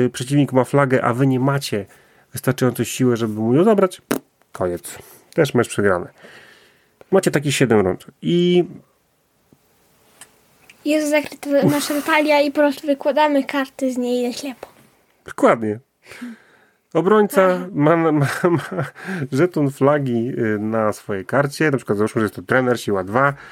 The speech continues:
Speaker 1: i wykładacie. I teraz Hanka wyłożyła nowego, co ma siłę jeden, nie przebiła. Musi kolejnego. Wy-, wyciągnęła na przykład psa, który ma trzy.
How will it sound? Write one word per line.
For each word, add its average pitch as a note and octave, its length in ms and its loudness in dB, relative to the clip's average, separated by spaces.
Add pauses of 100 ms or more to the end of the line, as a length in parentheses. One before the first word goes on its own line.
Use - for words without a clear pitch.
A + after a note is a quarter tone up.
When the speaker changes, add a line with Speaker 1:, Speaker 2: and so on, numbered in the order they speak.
(260)
Speaker 1:
i B2 60 -2
wykładacie. G#2 600 -2
I F#2 60 -8
teraz G#2+ 200 0
Hanka A#2 320 -2
wyłożyła G#2+ 460 0 (340)
nowego, A2+ 340 2
co G#2+ 120 -4
ma G2+ 80 0
siłę G2+ 260 0
jeden, A#2 300 2 (260)
nie A2 160 -2
przebiła. G2+ 500 -2 (580)
Musi A#2+ 220 -2
kolejnego. A2 540 2
Wy-, G2 200 -6
wyciągnęła A2+ 480 2
na G#2 80 -2
przykład - 240 -6
psa, - 240 -4
który G#2+ 200 -2
ma G2+ 120 0
trzy. B2+ 400 0